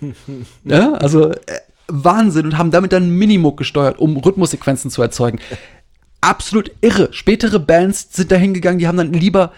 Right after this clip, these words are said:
Speaker 2: eine Bandmaschine mitgenommen auf die Bühne, um halt nicht alles, alles mitzunehmen. Schon gerade Equipment, das nicht zu ersetzen ist.
Speaker 1: Ja.
Speaker 2: Sie haben's trotzdem gemacht. Sie haben's einfach,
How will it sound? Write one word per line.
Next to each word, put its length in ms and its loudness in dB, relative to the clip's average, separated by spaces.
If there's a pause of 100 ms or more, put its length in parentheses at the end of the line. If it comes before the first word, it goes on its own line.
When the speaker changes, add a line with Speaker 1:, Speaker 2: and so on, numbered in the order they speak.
(180)
Speaker 2:
eine 80 0
Bandmaschine 720 0
mitgenommen 480 2
auf 80 -4
die 120 -6
Bühne, 280 0
um 140 -2
halt 120 -2
nicht 240 -4
alles, 440 -2 (160)
alles 320 0
mitzunehmen. 320 0
Schon 140 0
gerade 240 0
Equipment, 380 -2
das 140 -4
nicht 300 0
zu 100 -2
ersetzen 480 -2
ist. 200 -4 (200)
Speaker 1:
Ja. 200 -6 (120)
Speaker 2:
Sie 100 -6
haben's 180 -4
trotzdem 340 -4
gemacht. 300 -10 (240)
Sie 100 -4
haben's 120 -2
einfach, 360 -2